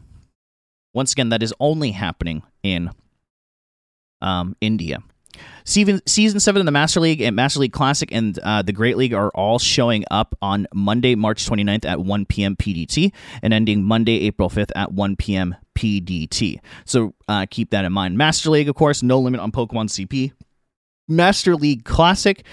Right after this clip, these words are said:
is only Pokemon that haven't been powered up with Candy X L are allowed. Uh, so basically Pokemon b-, above level forty. And then Great League, only Pokemon under fifteen hundred C P can be used. In a few days here, it looks like, at least five days, on Tuesday, March thirtieth at ten A M local time until Tuesday, April thirteenth at ten A M local time,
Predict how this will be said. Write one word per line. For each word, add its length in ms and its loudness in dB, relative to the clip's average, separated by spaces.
is 140 2
only 240 2
Pokemon 360 2
that 120 0
haven't 300 2
been 120 0
powered 280 2
up 100 0
with 120 -4
Candy 360 0
X 220 -4
L 120 2
are 120 -2
allowed. 360 2
Uh, 160 0
so 160 -2
basically 280 -2
Pokemon 480 -2
b-, 140 -2
above 380 -2
level 200 -2
forty. 360 2
And 140 0
then 120 2
Great 240 4
League, 160 2
only 260 0
Pokemon 400 2
under 240 0
fifteen 440 -2
hundred 280 -2
C 240 -2
P 220 -4
can 480 -4
be 320 -6
used. 720 -2
In 320 2
a 180 2
few 280 0
days 340 4
here, 160 4
it 60 2
looks 260 0
like, 180 2
at 120 2
least 200 0
five 240 4
days, 220 4
on 100 2
Tuesday, 320 2
March 240 2
thirtieth 320 2
at 120 0
ten 120 0
A 80 2
M 120 0
local 300 0
time 220 2
until 220 0
Tuesday, 400 2
April 300 2
thirteenth 460 0
at 100 0
ten 120 -2
A 100 2
M 140 0
local 220 -4
time, 200 0